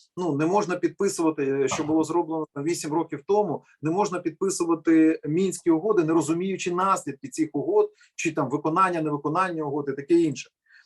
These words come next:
Ну, тобто ми сьогодні маємо весь оцей напрацьований вже матеріал. Тобто це не значить, що були, е, погані там люди, які це все підписували. Ні, ви їм не до-, не вистачало досвіду, да?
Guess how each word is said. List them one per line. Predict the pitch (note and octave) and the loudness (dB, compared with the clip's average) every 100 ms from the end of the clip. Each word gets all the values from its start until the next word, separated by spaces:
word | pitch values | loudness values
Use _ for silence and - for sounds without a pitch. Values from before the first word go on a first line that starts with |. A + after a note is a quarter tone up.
| _ | _
Ну, | - | -4
тобто | F#3 G3+ F3+ | 2 2 2
ми | D#3 F#3+ | -2 -4
сьогодні | G3 F3+ A#3+ F#3+ | -4 -2 -2 -2
маємо | D3+ F3 G#3 F#3 D3+ C3+ | -4 -2 -2 -4 -8 -4
весь | F3+ F#3+ - | -4 -4 -8
оцей | D3 D#3+ F3+ F3+ C#3+ | -8 -2 -2 -2 -2
напрацьований | D#3 D#3+ E3 - G3 E3 C#3+ | -2 -2 -4 2 2 2 -2
вже | B2+ D#3 | -8 -10
матеріал. | D3 D3 D#3 D3 A2 - _ _ - | -8 -2 0 0 -2 -6 _ _ -2
Тобто | G#3 F3 | 0 0
це | G#3 G3+ | 0 -2
не | |
значить, | F#3+ B3 G#3 | 0 0 -2
що | - E3 | -2 0
були, | F3 F#3+ F#3+ F3+ _ _ _ D#3 | 2 2 0 -2 _ _ _ -8
е, | D3+ D3 D3 - | -4 -2 -2 0
погані | F3+ G3+ G3+ F3+ D3+ | 2 4 4 2 -6
там | D3 D3 | -8 -6
люди, | G#3 E3+ E3 | -4 2 2
які | D3 D#3 | 2 -6
це | D#3+ | -6
все | C#3+ D#3 | -6 -8
підписували. | - D3 G3+ G#3 E3+ D#3 F3+ | -8 -8 -4 -2 0 2 2
Ні, | A3 C#3+ - - - | 2 0 -4 -20 -4
ви | D#3+ | 0
їм | A#3 G#3+ | 2 2
не | G#3 | 2
до-, | G3 F3 | 0 -2
не | F#3+ G3+ G3+ | -2 -2 -2
вистачало | E3 F3 F#3+ G#3+ G3+ F#3+ | -4 -4 -2 2 4 2
досвіду, | D3+ G#3 - B2 G#2+ G#2+ | 4 4 2 -8 -16 -6
да? | D#3+ G3+ | -4 -4